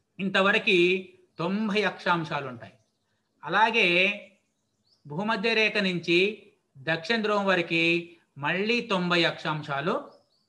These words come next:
ఉంటాయి. అంటే ఇక్కడ తొంభై డిగ్రీల అక్షాంశాలు,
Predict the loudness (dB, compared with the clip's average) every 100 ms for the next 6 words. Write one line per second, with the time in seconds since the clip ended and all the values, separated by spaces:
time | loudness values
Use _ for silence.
0 | -10 -8 -8 -12 -18 _ _ _ _ _
1 | _ _ _ _ _ -10 -6 0 0 2
2 | 0 0 -2 0 0 0 2 2 0 0
3 | 0 2 2 2 0 -4